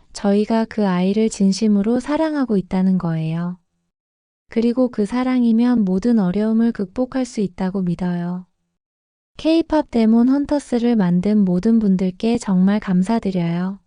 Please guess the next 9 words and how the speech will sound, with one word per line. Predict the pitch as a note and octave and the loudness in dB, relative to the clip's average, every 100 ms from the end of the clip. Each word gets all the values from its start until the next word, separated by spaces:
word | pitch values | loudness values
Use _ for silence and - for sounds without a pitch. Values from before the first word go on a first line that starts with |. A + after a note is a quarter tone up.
| _ _ _ _ _ _ _ _ - | _ _ _ _ _ _ _ _ -2
여러분이 | G3 A3+ B3+ C4+ C4 | 0 2 0 2 2
만든 | A3+ F3+ F#3 A3 | 2 2 0 0
작품이 | A#3 F#3+ - G#3 G3+ A3+ A#3 | -2 -6 -8 -2 0 2 0
저희 | - G3 G#3 | -2 -2 0
부부에게는 | A3+ G#3+ G#3+ G#3 G3 F#3 F#3 A3+ C4 B3 | -2 -4 -2 -2 -2 -2 0 2 0 -2
새로운 | C4+ D#4 D#4+ D4+ | -2 0 0 2
인생을 | A3 F#3+ G3+ G3 A3 | 2 0 -2 -2 -2
선물해 | A3+ C#4+ D4 D4 C4 | -2 -4 -2 -2 -2
주었어요. | G#3 F#3+ F#3 E3+ D#3+ D#3+ F3 | -4 -6 -6 -8 -6 -6 -8